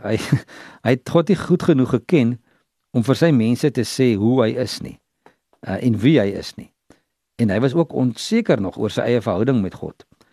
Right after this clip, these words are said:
Maar God se antwoord was gewees, "Ek is wat ek is. Ek is alomteenwoordig en ek is al wat jy nodig het." En die volgende verskoning daar in hoofstuk vier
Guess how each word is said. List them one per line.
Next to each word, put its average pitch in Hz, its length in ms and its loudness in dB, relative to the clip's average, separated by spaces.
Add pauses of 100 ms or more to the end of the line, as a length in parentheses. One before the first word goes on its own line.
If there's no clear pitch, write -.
(260)
Maar 95 100 -4
God 196 180 2
se 160 100 2
antwoord 131 420 0
was 101 160 -2
gewees, 98 460 -4 (840)
"Ek 143 200 2
is 160 180 2
wat 123 180 2
ek 110 140 -2
is. - 380 -12 (480)
Ek 151 160 0
is 170 140 2
alomteenwoordig 139 1080 0
en 98 160 -4
ek 131 220 -2
is 117 200 -4
al 110 200 -2
wat 98 180 -4
jy 90 120 -4
nodig 80 380 -6
het." - 260 -20 (1400)
En 113 100 2
die 117 100 2
volgende 175 300 4
verskoning 131 580 0
daar 107 200 -4
in 113 100 0
hoofstuk 107 320 -6
vier 131 460 -2